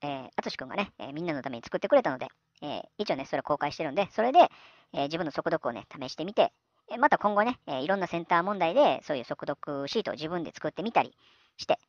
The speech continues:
またね、えー、実はそのあつしくんがどんどん作ってくれてるので、ほんまありがたいよな。あー、もうマジで、えー、バッチリ作ってくれてるので、しかも勉強法をちゃんと理解して、ね、あの、俺のやり方をちゃんと理解して作ってくれてるんで、かなりね、えー、俺としてはもう満足のいく完成度というね、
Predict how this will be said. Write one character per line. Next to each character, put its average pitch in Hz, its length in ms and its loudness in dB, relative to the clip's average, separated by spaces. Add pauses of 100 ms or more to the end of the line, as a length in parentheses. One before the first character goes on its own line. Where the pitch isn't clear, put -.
ま - 100 4
た 170 80 2
ね、 143 220 2
え - 20 -2
ー、 - 20 -2
実 143 200 2
は 123 80 4
そ 147 80 -6
の 139 80 2
あ 185 60 0
つ - 120 -6
し - 60 -6
く - 100 -6
ん 180 60 -6
が 190 100 6
ど 214 120 4
ん 254 40 0
ど 165 60 2
ん 143 40 -10
作 - 140 -10
っ - 20 -6
て 202 100 -6
く - 60 2
れ 240 60 6
て 226 100 4
る 147 60 2
の 117 80 -6
で、 - 140 -12
ほ - 200 -6
ん 127 40 -12
ま 202 280 2
あ - 100 2
り 202 40 2
が 202 80 4
た - 80 -6
い - 40 -10
よ 175 60 -16
な。 220 160 2 (540)
あ 147 120 0
ー、 147 40 -2
も 151 80 -2
う - 20 -4
マ 165 120 0
ジ 180 100 -8
で、 110 180 -6
え 135 320 -10
ー、 - 40 -20
バ 160 100 -4
ッ - 20 -8
チ - 80 -10
リ 135 60 -14
作 - 140 -6
っ - 20 -8
て - 120 -6
く 247 60 4
れ 233 60 6
て 151 80 -2
る 139 60 -2
の 135 80 -12
で、 135 40 -12
し - 100 -4
か 170 80 0
も 131 100 -4
勉 196 180 -2
強 220 160 4
法 214 240 8
を - 100 6 (260)
ち - 80 2
ゃ 320 40 0
ん 320 60 -2
と - 80 2
理 156 100 -2
解 180 160 2
し - 60 -4
て、 147 160 2 (380)
ね、 139 280 -4
あ 151 100 -6
の、 135 100 -6
俺 196 120 -2
の 226 60 0
や 226 60 2
り 220 60 0
方 202 120 0
を 143 40 -4
ち - 40 -4
ゃ 214 60 4
ん 233 60 -2
と 175 60 0
理 - 80 -4
解 160 120 2
し - 20 -12
て - 80 -4
作 - 140 -12
っ - 20 -10
て - 80 -6
く 170 60 -2
れ 165 80 0
て - 60 -6
る 120 100 -8
ん 139 40 -12
で、 147 140 -2 (240)
か 311 120 6
な 254 80 10
り 127 80 2
ね、 - 160 -4 (100)
え - 400 -4
ー、 - 60 -20 (180)
俺 226 160 8
と 240 100 2
し - 60 -2
て 233 100 6
は 160 120 8
も 147 100 0
う - 20 -2
満 214 220 2
足 165 160 -4
の 120 80 -6
い 135 80 -8
く 165 240 -2 (440)
完 165 240 -4
成 170 200 2
度 - 140 -2
と - 100 -12
い 92 60 -8
う 120 40 -10
ね、 196 240 0